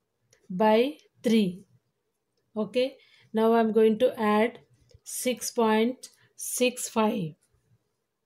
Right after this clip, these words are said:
Four plus two point six five, I just added it. Now we no need to do the division.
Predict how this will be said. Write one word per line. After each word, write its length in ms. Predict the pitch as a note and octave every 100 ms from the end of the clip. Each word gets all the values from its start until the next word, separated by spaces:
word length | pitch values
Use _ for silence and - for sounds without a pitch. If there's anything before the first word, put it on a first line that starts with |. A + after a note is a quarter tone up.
| _ _ _ _ _ _ _ _ _ _ _ _ _ _ - _ _ _ _ -
Four 260 | A#3 A#3
plus 380 | A#3 A#3+ A#3 A#3
two 240 | - A3+ A#3
point 260 | A#3 A#3 A#3
six 320 | A#3 A3 -
five, 240 | A3+ A3
I 120 | A3+
just 340 | A3 A3 A3 -
added 460 | A3+ G3 A3 G#3+
it. 260 | A#3 C4+ - - - - -
Now 340 | G#3+ A3+ A#3
we 180 | A3+ A#3+
no 220 | A3+ A3+
need 260 | A3+ A#3 A#3
to 140 | A#3+
do 180 | G#3+ A#3
the 140 | A#3
division. 680 | A3 A3 A3 A3 A3+ A3 C#4+